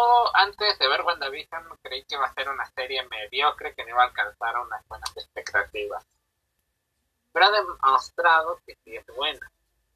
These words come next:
Empezó un poquito mal, pero se va recuperando cada vez, ¿no? Así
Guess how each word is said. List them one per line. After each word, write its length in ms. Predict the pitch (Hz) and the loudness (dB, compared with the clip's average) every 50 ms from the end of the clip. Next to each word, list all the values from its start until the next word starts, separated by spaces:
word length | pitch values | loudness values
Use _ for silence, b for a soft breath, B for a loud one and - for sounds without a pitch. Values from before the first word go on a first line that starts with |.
| _ _ _ _ | _ _ _ _
Empezó 560 | - - - 131 131 - - 208 226 226 226 | -20 -4 -2 -2 0 2 2 2 2 2 0
un 60 | 214 | -2
poquito 420 | - 202 - - 185 - - 180 180 | -4 -6 -6 -4 -6 -6 -4 -2 2
mal, 200 | 175 175 175 180 - - | 4 4 4 4 2 -2
pero 500 | - - - 110 104 101 104 104 104 - _ _ _ _ _ _ | -8 -8 -6 -6 -6 -6 -8 -12 -14 -18 _ _ _ _ _ _
se 100 | - 107 | -6 0
va 100 | 113 123 | 2 2
recuperando 580 | 127 120 117 - - - - 123 127 123 127 123 | 2 2 0 -4 -8 -2 0 0 0 0 -2 -2
cada 220 | - 123 123 120 | 0 0 0 0
vez, 140 | 120 120 - _ _ _ _ _ _ _ _ _ _ _ | -2 -6 -12 _ _ _ _ _ _ _ _ _ _ _
¿no? 140 | 139 - - - _ _ _ _ _ _ _ _ _ _ _ _ _ _ _ _ _ _ _ _ _ _ _ - - | -12 -12 -12 -14 _ _ _ _ _ _ _ _ _ _ _ _ _ _ _ _ _ _ _ _ _ _ _ -14 -14
Así 280 | - - - - - | -12 -10 -10 -10 -10